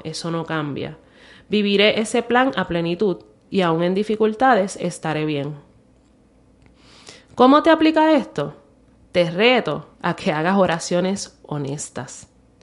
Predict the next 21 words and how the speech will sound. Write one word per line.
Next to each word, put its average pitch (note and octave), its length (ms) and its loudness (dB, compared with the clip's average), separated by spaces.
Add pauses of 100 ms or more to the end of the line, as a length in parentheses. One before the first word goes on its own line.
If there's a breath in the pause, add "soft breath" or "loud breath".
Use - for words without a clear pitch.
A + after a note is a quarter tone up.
(600 soft breath)
Señor, F#3 760 0 (120)
hoy F#3+ 200 2
odio A#3+ 180 4
a C4 40 2
mi C4 160 4
jefe. A#3 400 -2 (400)
Necesito G#3 580 2
que C#4 120 2
me A#3 80 2
ayudes A3 400 4
a G3+ 100 0
no F#3+ 100 2
odiarlo A3 420 2
porque F3 260 -4
me D#3 140 -6
siento F#3+ 500 -2
bien F3 240 0
odiándolo. D3+ 720 -4 (200)
Se - 180 -6
lo E3 120 0
merece, E3+ 640 -2